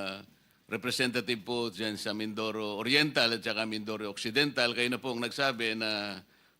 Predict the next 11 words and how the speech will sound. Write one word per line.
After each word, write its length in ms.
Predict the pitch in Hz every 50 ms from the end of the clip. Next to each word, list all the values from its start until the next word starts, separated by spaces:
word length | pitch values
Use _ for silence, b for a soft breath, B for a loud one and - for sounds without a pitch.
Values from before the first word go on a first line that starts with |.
| _ -
parang 240 | 107 117 120 117 120
wala 240 | 123 131 131 131 127
naman 160 | 127 127 123
sila 240 | 113 - 131 123 127
sa 160 | 113 131 113
kalagayan 560 | 123 120 120 120 120 113 120 120 117 120 120
na 60 | 123 123
manghingi 400 | 117 113 113 113 120 123 113 110
ng 160 | 113 110 101
ganung 240 | - 120 123 123 113
kalaki 480 | 131 147 165 143 147 127 117 110 101